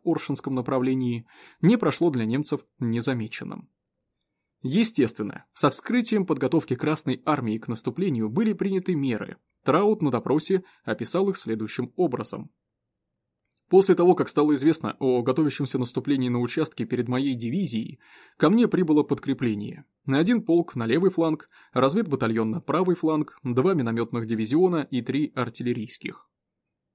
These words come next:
Данные разведки и оценки командиров и командующих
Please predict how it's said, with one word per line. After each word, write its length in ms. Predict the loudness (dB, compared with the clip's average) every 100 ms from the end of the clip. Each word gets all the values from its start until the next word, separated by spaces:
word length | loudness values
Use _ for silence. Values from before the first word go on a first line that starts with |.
| _
Данные 500 | 0 2 4 4 4
разведки 460 | 4 2 0 0 0
и 80 |
оценки 400 | 0 -2 -4 -2
командиров 540 | -2 -2 0 0 0 -2
и 140 | -8
командующих 720 | -4 -4 -2 -4 -6 -8 -14